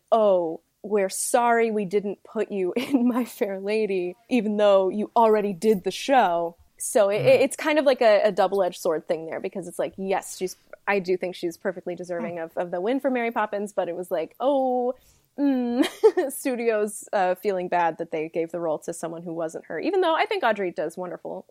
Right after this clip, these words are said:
Speaker 1: I think she's perfect in that movie, too.
Speaker 2: Thank you for that.
Speaker 1: <laughs> You're
Speaker 2: That's a
Speaker 1: welcome.
Speaker 2: fascinating tidbit. At our number three slot i-, in this rundown is the film Goldfinger, which
Speaker 1: Oh!
Speaker 2: is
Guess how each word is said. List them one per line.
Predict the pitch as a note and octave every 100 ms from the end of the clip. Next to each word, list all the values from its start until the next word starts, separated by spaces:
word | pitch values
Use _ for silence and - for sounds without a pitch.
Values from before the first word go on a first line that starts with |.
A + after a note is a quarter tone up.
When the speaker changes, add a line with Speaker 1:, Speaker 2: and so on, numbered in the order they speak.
| _
Speaker 1:
I | G3+
think | F3
she's | - E3
perfect | - E3+ F3
in | F3
that | F3
movie, | E3+ E3
too. | E3+ D4 B3+ _ -
Speaker 2:
Thank | D3 D4
you | C3
for | - A#2+
that. | A#2 A#2+
Speaker 1:
<laughs> |
You're | F4+
Speaker 2:
That's | - - -
a |
Speaker 1:
welcome. | F3+
Speaker 2:
fascinating | B2 C#3 D#3 B2+ B2
tidbit. | E3 D3+ - _ - - - -
At | E3 F#3+
our | G#3
number | G#3 G#3 B3+
three | - G#3+ A3+ D4
slot | - C#3 B2 - - _ - - - -
i-, |
in | F3 E3 E3+ D#3
this | C#3+ C3+ - -
rundown | C#3+ C3 B2+ E3+ G3
is | E3+ D3 -
the | D3 D#3+
film | F3+ E3+ - C#3+
Goldfinger, | C3 F#3 A3+ - B2 A2 - - _ _ _ _ _ - A4
which | E5+
Speaker 1:
Oh! | A4+ D#3
Speaker 2:
is | D3 D3 C#3+ C#3